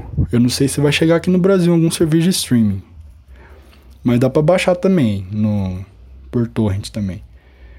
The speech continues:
Que é a história de dois irmãos lá da, é do mesmo escritor que fez as histórias lá da Nancy Drew. Que tem a série dela também agora na, na, no C W. Acho que tem, tá no Globoplay também, a Nancy Drew.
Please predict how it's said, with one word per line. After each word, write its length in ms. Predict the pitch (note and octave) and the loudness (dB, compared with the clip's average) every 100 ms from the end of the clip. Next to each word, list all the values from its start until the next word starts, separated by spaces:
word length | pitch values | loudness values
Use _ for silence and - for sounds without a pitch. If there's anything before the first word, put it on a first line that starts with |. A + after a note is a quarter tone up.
| - | -16
Que 120 | - C#3 | -2 0
é 20 | |
a 40 | |
história 340 | C3+ - C#3+ D3+ | 0 0 2 2
de 100 | D3 | 2
dois 260 | C#3+ D3 | 2 2
irmãos 380 | E3 D#3 C3+ C3 | 4 2 2 2
lá 160 | C3 B2 | 0 0
da, 420 | A#2+ A2 G2 F#2 G2 - - - | 0 -2 -2 -6 -12 -20 -20 -6
é 100 | E3+ | 0
do 100 | D#3 | 2
mesmo 280 | F#3+ D4+ A3+ | 4 4 2
escritor 580 | A3+ F3+ E3+ - D#3 E3 | 0 -4 -6 -2 0 0
que 340 | E3 F3+ E3 | -2 -2 -2
fez 200 | D#3 D#3 | -2 0
as 120 | D3+ D#3 | 2 0
histórias 440 | D3+ D3 C#3+ C3+ | 0 0 2 2
lá 80 | C3+ | 0
da 320 | C3+ C3 B2 | 0 0 2
Nancy 380 | B2 C3 B2+ C3 | 2 0 -2 -4
Drew. 320 | A#2 A2+ G#2 - - - - - - - | -2 -2 -4 -12 -20 -20 -20 -20 -20 -20
Que 80 | - | -6
tem 180 | C#3 C3+ | 0 0
a 60 | |
série 300 | C3+ B2+ B2+ | 0 0 0
dela 260 | B2 A2+ A2+ | 2 0 -2
também 280 | A#2 A#2+ A2+ | 0 0 2
agora 360 | G#2+ G#2+ G2+ | 2 0 -2
na, 380 | G2 F#2+ F2 E2+ - - - - - | -2 -4 -8 -12 -18 -20 -20 -20 -6
na, 480 | A2 G#2 G2 F#2+ | -4 -2 -4 -4
no 100 | G2 | -6
C 160 | G#2 - | -4 -2
W. 440 | A2+ G2+ G2 F#2+ - - - _ _ _ - - - _ - | 0 0 0 -4 -8 -20 -20 _ _ _ -20 -20 -20 _ -10
Acho 160 | A2+ - | -8 -8
que 100 | C3 | -4
tem, 180 | C#3+ | -2
tá 120 | C#3+ D#3+ | 0 2
no 100 | E3 | 2
Globoplay 540 | F3 F#3 - A#2+ A2 | 2 0 0 0 0
também, 360 | - A2 F#2 G2+ | 0 -2 -2 -4
a 80 | F#2+ | -2
Nancy 300 | G#2 G#2+ A2 | 0 0 -4
Drew. 200 | G#2 | -6